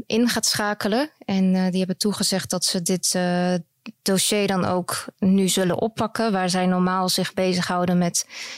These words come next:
eh, terrorisme en extremisme en met spionage, komt daar dus nu ook de georganiseerde drugscriminaliteit bij. En dat betekent dat de veiligheidsdiensten dus zich ook bezig gaan houden hiermee en nog meer preventief,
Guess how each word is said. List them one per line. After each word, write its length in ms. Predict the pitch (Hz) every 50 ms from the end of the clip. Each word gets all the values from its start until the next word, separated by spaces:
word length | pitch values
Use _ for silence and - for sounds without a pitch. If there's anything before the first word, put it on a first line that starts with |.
| - - -
eh, 280 | - - 175 175 175
terrorisme 880 | 175 170 - - - 190 190 185 190 196 185 - - - 180 180 180 190 -
en 440 | - - 175 175 170 175 175 208 _
extremisme 760 | - 202 190 - - - 202 190 185 190 180 - - - 190
en 180 | - - 180 180
met 160 | 180 175 -
spionage, 640 | - - - 190 190 185 185 185 196 226 226 240 214
komt 200 | - 208 196 190
daar 140 | 208 196 196
dus 160 | 185 180 -
nu 180 | 202 196 190 -
ook 360 | - 196 202 196 - - - _ - - - - - - - - - - -
de 140 | 202 190
georganiseerde 680 | 185 - - 202 202 190 - 190 190 180 190 196 190 185
drugscriminaliteit 1000 | - 202 214 220 - - - 226 214 208 202 202 202 196 190 - 202 196 202 196
bij. 160 | - 196 190
En 60 | 190
dat 80 | 196 190
betekent 520 | 185 180 - 214 214 214 214 220 202 190
dat 220 | - 196 190 - -
de 100 | - 190
veiligheidsdiensten 1000 | 170 - 196 208 233 240 214 226 208 196 - - - 208 202 196 - - - 190 175
dus 180 | 190 185 -
zich 180 | - 196 170 196
ook 180 | 190 190 180
bezig 340 | 170 196 190 196 185 - -
gaan 140 | - 196 180
houden 280 | 180 185 185 185 175 175
hiermee 420 | 175 180 180 175 180 175 185 202
en 340 | - - 180 180 185 180 180
nog 220 | 180 196 185 - -
meer 160 | 196 185 185
preventief, 960 | - - 202 190 190 180 185 180 170 - - 220 214 214 - - - -